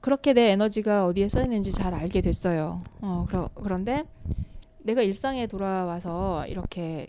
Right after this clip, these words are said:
그, 음, 난 항상 들뜨고 가라앉거나 이제 이렇게 그 내 마음을 잘 컨트롤이 안 된다. 그래서 이제 그거를,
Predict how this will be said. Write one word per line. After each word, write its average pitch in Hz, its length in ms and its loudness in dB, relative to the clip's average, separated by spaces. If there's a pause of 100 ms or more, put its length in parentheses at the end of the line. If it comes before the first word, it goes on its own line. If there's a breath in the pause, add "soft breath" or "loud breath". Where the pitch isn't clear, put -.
(120)
그, 151 340 -8 (680)
음, - 280 -10 (340)
난 170 160 -2
항상 247 420 0
들뜨고 202 560 2 (140)
가라앉거나 185 600 -4
이제 185 300 -2
이렇게 175 440 -6 (320 soft breath)
그 170 280 -4
내 185 140 2
마음을 180 600 0
잘 165 320 -6 (260 soft breath)
컨트롤이 202 840 -2 (100)
안 180 160 -4
된다. 175 960 2 (400 loud breath)
그래서 190 260 -2
이제 175 160 -4
그거를, 185 580 -2